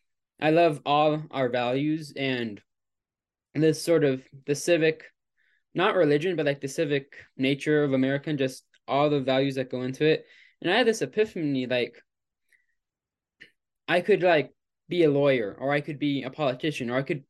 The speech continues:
be somewhere in the American, uh, system to help, uh, make our country a better place. And I think Key really solidified me, solidified my values in what America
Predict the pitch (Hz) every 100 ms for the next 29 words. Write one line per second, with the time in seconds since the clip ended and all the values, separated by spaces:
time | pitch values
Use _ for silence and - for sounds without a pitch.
0 | - 170 - 190 185 165 143 156 151 147
1 | 143 139 139 127 120 113 123 117 - 156
2 | 196 190 147 147 123 - _ _ _ _
3 | _ _ _ 127 113 95 - _ _ 151
4 | 175 170 151 175 156 - 151 139 139 143
5 | 135 135 202 170 160 156 185 170 - -
6 | - - 214 180 147 175 185 170 139 127
7 | _ _ _ _ _ - - 175 185 254
8 | - 156 139 127 131 135 - - 139 175
9 | 190 226 233 165 135 117 - _ _ _
10 | _ - 156 143 143 185 220 147 143 135
11 | 113 113 175 - 156 165 143 135